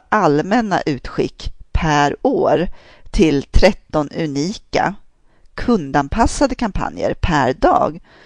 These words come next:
just för att kunna möta kunden med rätt budskap. Sen har vi ett citat här uppe också från en av användarna, Ola Gustafsson.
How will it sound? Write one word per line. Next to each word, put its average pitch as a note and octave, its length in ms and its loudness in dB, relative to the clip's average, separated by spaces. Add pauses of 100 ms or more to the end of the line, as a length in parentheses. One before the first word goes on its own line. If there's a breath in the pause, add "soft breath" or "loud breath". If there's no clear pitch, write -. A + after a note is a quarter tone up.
(180 soft breath)
just - 540 0 (160)
för F4 80 0
att D#4 80 0
kunna E3+ 260 -2
möta D3+ 380 -2
kunden B2+ 380 -6
med A#2 100 -6
rätt - 240 -8
budskap. - 640 -8 (580 soft breath)
Sen - 220 0
har F3 120 2
vi D3 60 0
ett D3 100 -4
citat - 520 -2
här C#3 160 -2
uppe - 280 -8
också - 300 -8
från C3 360 -8
en C3+ 340 -4
av B2 100 -4
användarna, C#3 580 -4
Ola A#2 260 -8
Gustafsson. - 720 -8